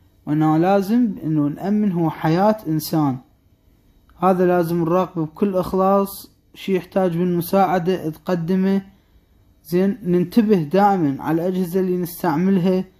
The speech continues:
نعرف استخدام كل الأجهزة اللي موجودة عندنا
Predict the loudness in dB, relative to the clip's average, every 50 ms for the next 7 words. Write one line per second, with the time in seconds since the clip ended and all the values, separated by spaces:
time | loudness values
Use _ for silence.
0 | _ _ _ _ _ _ _ _ _ _ _ _ _ _ -2 -2 0 2 4 2
1 | 2 2 0 -6 -20 _ _ -14 -14 -12 -8 -8 -6 -4 -2 0 2 2 2 0
2 | -2 -4 -8 -16 _ 2 4 6 6 6 6 2 -2 -2 -2 -2 -2 -2 -4 -4
3 | -2 0 0 0 2 2 0 0 0 2 0 0 0 0 -2 0 0 0 0 0
4 | -2 -2 0 -2 -2 -2 -4 -8